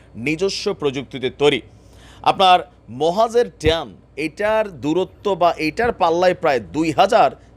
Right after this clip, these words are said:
তিনশো কিলোমিটার, যা সরাসরি ইসালে পৌঁছাতে সক্ষম। আর পরমাণু অস্ত্র কী আছে সেইটা আসলে এখন পর্যন্ত বিশ্বের ধারণাই নেই। বিশ্লেষকরা বলছেন যুক্তরাষ্ট্রের মতন অতি উন্নত মানের,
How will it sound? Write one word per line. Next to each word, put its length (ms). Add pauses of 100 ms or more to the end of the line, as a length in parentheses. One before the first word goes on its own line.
তিনশো 360
কিলোমিটার, 460
যা 140
সরাসরি 640 (280)
ইসালে 360
পৌঁছাতে 460
সক্ষম। 420 (300)
আর 140 (160)
পরমাণু 460
অস্ত্র 520
কী 140
আছে 380 (320)
সেইটা 460
আসলে 420
এখন 360
পর্যন্ত 320
বিশ্বের 460
ধারণাই 460
নেই। 180 (380)
বিশ্লেষকরা 540
বলছেন 340
যুক্তরাষ্ট্রের 640
মতন 220
অতি 360
উন্নত 360
মানের, 340